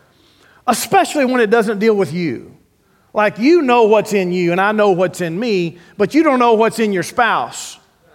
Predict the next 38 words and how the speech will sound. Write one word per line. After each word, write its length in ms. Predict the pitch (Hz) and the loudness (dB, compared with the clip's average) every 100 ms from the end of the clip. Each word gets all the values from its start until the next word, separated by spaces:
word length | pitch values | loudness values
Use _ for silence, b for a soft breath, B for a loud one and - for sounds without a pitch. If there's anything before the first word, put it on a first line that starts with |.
| b b b b | b b b b
I 160 | 254 311 | 0 2
don't 200 | 302 247 | 2 2
know 160 | 226 | 2
what's 280 | 196 196 - | 2 0 0
in 140 | 208 | -2
the 80 | 190 | -2
front 260 | - 196 180 | -2 -4 -2
row. 540 | 208 247 208 208 - B B | 0 2 2 0 -2 B B
You 440 | 214 247 302 311 | 0 4 4 4
know, 540 | 240 220 220 214 202 - | 2 2 4 4 2 -4
you 200 | 202 247 | -2 2
have 180 | 262 262 | 2 0
to 100 | 214 | -2
know 420 | 208 180 160 156 | -2 0 -2 -4
some 220 | - 170 151 | -12 -10 -10
s-, 260 | - - _ _ | -12 -20 _ _
secrets, 680 | - - 190 - 117 87 - | -18 -4 -4 -4 -10 -12 -8
right? 380 | 135 147 185 - _ _ _ b b b 254 | -6 -4 -6 -12 _ _ _ b b b -2
And 140 | 254 | 2
then 160 | 370 330 | 2 2
even 260 | 302 294 | 2 2
you, 120 | 330 | 2
you 140 | 320 311 | 2 2
don't 160 | 320 | 0
always 440 | 269 285 294 302 226 | 2 2 2 -2 -2
know 200 | 269 254 | -2 -2
exactly 600 | 185 160 226 226 226 220 | -2 -2 -2 -2 -4 -2
everything. 440 | 202 185 - 135 | -2 -2 -6 -10
So 120 | 127 262 | -10 -6
you're 60 | |
gonna 140 | 285 220 | -2 -2
have 80 | |
to 80 | 165 | -4
put 180 | 151 247 | -6 -8
some 140 | 202 | -8
trust 300 | - 208 190 | -6 -4 -4
in 120 | 262 214 | -10 -4
God 380 | 151 143 202 | -4 -4 -8